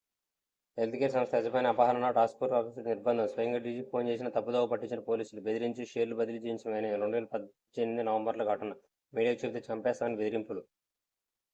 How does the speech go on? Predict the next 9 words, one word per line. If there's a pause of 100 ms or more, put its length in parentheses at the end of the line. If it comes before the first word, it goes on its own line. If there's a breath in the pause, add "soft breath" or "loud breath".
(520)
ఓరి
ఈడి
వేషాలు. (100)
ఢిల్లీలో
సైబర్
ఫోరెన్సిక్
సంస్థ (680)
నెక్సో
టెక్నాలజీ